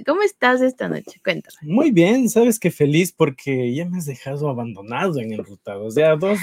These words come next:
Speaker 2: dos programas sin ti ha sido muy, muy difícil.
Speaker 1: Muy
Speaker 2: Entonces,
Speaker 1: difícil, pero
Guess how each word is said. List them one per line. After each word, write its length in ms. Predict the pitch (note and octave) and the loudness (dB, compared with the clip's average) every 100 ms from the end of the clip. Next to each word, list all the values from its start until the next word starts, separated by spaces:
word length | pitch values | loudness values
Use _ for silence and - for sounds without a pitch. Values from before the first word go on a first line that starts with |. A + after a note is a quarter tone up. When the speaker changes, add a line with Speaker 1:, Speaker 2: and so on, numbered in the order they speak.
| E3 | -4
Speaker 2:
dos 160 | D#3 G3+ - | -2 -2 2
programas 500 | G3 F3 F#3 G3 E3 | 2 4 4 2 0
sin 240 | D#3+ C#3+ | -2 -2
ti 240 | C3 F#3+ F#3 | 0 2 4
ha 80 | |
sido 320 | C#3 - F3 D#3+ | 2 0 -2 -2
muy, 640 | D#3 F3+ F3 C#3 A2+ G2+ | 0 0 0 0 -2 -6
muy 220 | A#2+ E3+ | -6 -4
difícil. 760 | E3 C3 - C#3+ - F#3+ - G3+ | -4 -6 -8 -10 -10 -18 -20 -10
Speaker 1:
Muy 180 | G#3+ A#3+ | -6 -2
Speaker 2:
Entonces, 260 | A3+ E3 | 0 0
Speaker 1:
difícil, 460 | A3 A3+ A3 G#3+ G3 | 0 -4 -6 -10 -8
pero 200 | A3 C4+ | 0 4